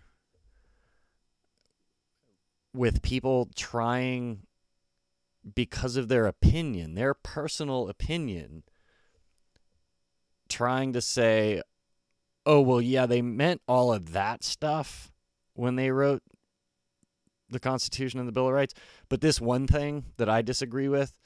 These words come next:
yeah, they didn't mean that. It sounds like they did, but they really didn't." So, um, you know, whether this is,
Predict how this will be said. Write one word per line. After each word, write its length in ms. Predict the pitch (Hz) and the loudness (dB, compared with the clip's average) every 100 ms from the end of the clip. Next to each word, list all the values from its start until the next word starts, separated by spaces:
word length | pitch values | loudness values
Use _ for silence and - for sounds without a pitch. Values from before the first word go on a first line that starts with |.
| _ _ _ - | _ _ _ -4
yeah, 220 | 117 123 | 2 4
they 140 | 117 | 2
didn't 300 | 123 127 113 | 0 -4 -4
mean 280 | 107 104 98 | -6 -4 -4
that. 180 | 85 82 | -6 -8
It 100 | 95 | -6
sounds 560 | - 120 110 147 165 - | -4 -2 -2 -2 -6 -4
like 300 | 170 165 - | -2 -2 -2
they 160 | 170 | -4
did, 260 | 175 180 135 | -2 -2 -4
but 140 | 120 | -6
they 80 | 113 | -4
really 320 | 101 98 87 | -4 -6 -6
didn't." 420 | 69 82 71 69 - | -10 -12 -12 -18 -10
So, 600 | - 123 110 107 104 95 _ _ _ _ _ | -2 2 2 2 -2 -4 _ _ _ _ _
um, 680 | - 104 101 101 95 95 92 _ _ _ _ _ _ _ _ - | -8 -4 -4 -4 -6 -10 -12 _ _ _ _ _ _ _ _ -6
you 100 | 117 | -4
know, 200 | 110 107 | -2 0
whether 320 | 110 104 110 | 0 0 -2
this 260 | 101 104 107 | -2 -2 -2
is, 600 | 98 98 92 87 - | 0 0 -2 -4 -10